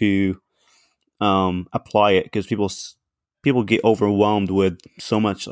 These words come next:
all this information, and, like, they try to implement all of it, where sometimes you just have to stick to the basics.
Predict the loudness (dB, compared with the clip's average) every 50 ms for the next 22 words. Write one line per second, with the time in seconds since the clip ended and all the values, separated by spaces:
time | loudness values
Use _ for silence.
0 | -6 0 0 0 2 0 -2 -6 -6 -6 -4 -2 0 0 0 -2 -4 -6 -4 -2
1 | -2 -2 -2 -4 -4 -4 -6 -6 -6 -2 -2 0 0 0 -2 -2 -6 -8 -6 -4
2 | -2 -2 -2 0 2 2 4 4 2 2 2 2 0 0 -4 _ _ _ -20 -20
3 | -20 _ _ _ _ _ -6 -2 0 2 2 2 2 2 0 -4 -8 _ _ _
4 | _ _ _ -4 -2 0 0 2 2 2 2 0 -2 -2 -2 -4 -4 -4 -4 -8
5 | -8 -6 -6 -6 -4 -4 -2 0 2 2 2 0 -2 -6 -6 -6 -8 -12 -16